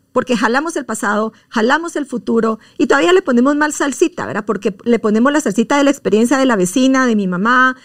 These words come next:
de, de mi hermana, de, de, de quien sea, ¿verdad? De algo que acabe de suceder que está como, como muy activo en redes sociales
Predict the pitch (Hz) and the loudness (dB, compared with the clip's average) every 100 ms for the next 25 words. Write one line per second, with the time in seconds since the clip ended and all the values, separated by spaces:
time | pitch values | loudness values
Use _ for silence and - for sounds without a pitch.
0 | _ - 220 196 190 208 196 196 190 247 | _ -4 -2 0 0 0 0 0 0 2
1 | 285 262 254 247 214 185 185 196 - 208 | 2 2 0 0 0 0 0 -2 -2 -2
2 | 208 214 196 330 269 208 220 _ _ _ | 0 0 2 0 0 -4 -6 _ _ _
3 | _ _ _ - 214 214 240 202 214 208 | _ _ _ -8 -4 0 -2 -2 -2 0
4 | 262 285 277 214 196 226 247 262 269 240 | 0 -2 -6 -8 -4 -2 0 -2 -2 -2
5 | 190 214 247 240 220 190 190 220 269 247 | 0 0 0 0 2 2 0 -2 0 2
6 | 196 180 - _ _ - 214 202 208 208 | 2 0 -2 _ _ -2 2 2 2 4
7 | 220 254 277 277 - 277 262 277 240 262 | 6 4 2 0 0 0 2 0 0 0
8 | 254 180 254 269 285 480 - - | -2 -4 0 -2 -2 -8 -10 -18